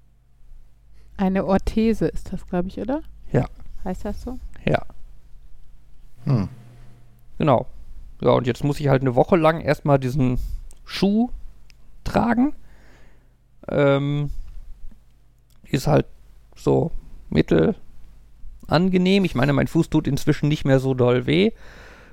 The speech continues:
Speaker 2: Ähm, aber ich kann halt, darf ihn halt nicht belasten und laufe jetzt halt mit Krücken durch die Gegend. Entschuldigung, Unterarm-Gehstützen.
Speaker 1: Mhm.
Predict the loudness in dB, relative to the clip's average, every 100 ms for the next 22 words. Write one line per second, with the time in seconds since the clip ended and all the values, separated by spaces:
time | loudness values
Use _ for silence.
0 | 0 2 2 2 -2 -4 -8 0 2 2
1 | 2 4 2 2 -4 2 2 2 2 4
2 | 4 2 0 0 2 2 2 2 2 2
3 | 0 -2 2 2 2 0 0 2 0 -2
4 | -4 2 2 2 0 0 2 4 4 2
5 | -2 -6 0 2 4 2 -2 -6 -14 -20
6 | -4 0 2 4 4 4 2 2 0 0
7 | 0 -2 -2 0 0 0 -6 -12 -16 -20
8 | -20 -20 -20 -20 _ _ -10 -8 -8 -8
9 | -6 -6 -8 -8 -2 2 2 2 2 0
10 | -2